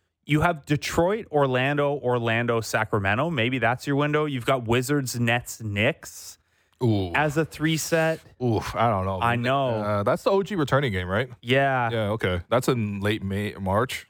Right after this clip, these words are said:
Speaker 2: Damn.
Speaker 1: Yeah, so the,
Speaker 2: That's
Speaker 1: these are,
Speaker 2: doable.
Speaker 1: this is what you're looking at, man. It's, there is really not a, like, you've got Wizards, Pacers, Nets late.
Speaker 2: Mm.
Speaker 1: There are a lot of s-, you're, you're gonna win a lot of two-game win streaks,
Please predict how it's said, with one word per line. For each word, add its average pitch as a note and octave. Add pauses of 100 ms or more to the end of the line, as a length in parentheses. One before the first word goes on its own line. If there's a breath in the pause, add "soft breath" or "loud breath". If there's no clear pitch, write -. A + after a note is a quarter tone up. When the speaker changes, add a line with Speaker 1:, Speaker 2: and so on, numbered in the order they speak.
Speaker 2:
Damn. F#2+
Speaker 1:
Yeah, B2
so D3
the, F3
Speaker 2:
That's -
Speaker 1:
these F3+
are, F#3+
Speaker 2:
doable. C3+
Speaker 1:
this D3
is D3+
what D#3
you're A2+
looking A2+
at, F#2+
man. G#2
It's, A2+
there B2+
is A#2
really C3
not A#2
a, G#2+ (280 soft breath)
like, A2+
you've B2+
got C3+
Wizards, C3
Pacers, C3+
Nets C#3
late. C3+ (180)
Speaker 2:
Mm. F#2+
Speaker 1:
There D3+
are D#3+
a D#3+
lot E3
of F#3
s-, - (360)
you're, C#3+
you're C#3
gonna G#3+
win G3+
a C#3+
lot D3+
of C3
two-game C#3
win A#2+
streaks, -